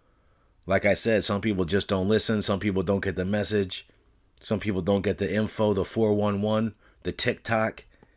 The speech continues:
And they miss, and they miss.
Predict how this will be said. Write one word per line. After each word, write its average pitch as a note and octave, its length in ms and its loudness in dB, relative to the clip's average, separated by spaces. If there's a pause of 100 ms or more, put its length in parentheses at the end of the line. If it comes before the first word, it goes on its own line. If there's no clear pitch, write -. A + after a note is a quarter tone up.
(1120)
And G#2+ 140 -2
they A2 100 4
miss, C3+ 460 2 (140)
and G#2 120 -2
they A2+ 100 4
miss. C3 440 -2